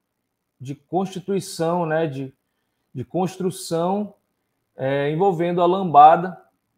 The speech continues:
e a questão, sobre a questão estética, né, da, do, do que viria a ser essa lambada, uma vez que a literatura existente sobre esse assunto, é,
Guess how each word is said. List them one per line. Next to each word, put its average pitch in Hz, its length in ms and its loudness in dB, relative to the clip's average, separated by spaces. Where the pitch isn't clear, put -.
e 160 460 0
a 156 80 -4
questão, 180 460 -6
sobre 180 300 -4
a 180 40 -2
questão 190 340 -4
estética, 170 680 -2
né, 135 320 -10
da, 120 500 -4
do, 127 240 -12
do 123 220 -14
que 170 220 -6
viria 156 480 2
a - 20 -6
ser 156 540 -4
essa 139 260 -6
lambada, 143 640 6
uma 143 180 -2
vez 156 260 -2
que 165 360 -6
a - 80 -4
literatura 151 840 2
existente 151 540 -4
sobre 156 240 -4
esse 156 160 -6
assunto, 175 600 -6
é, 135 640 -2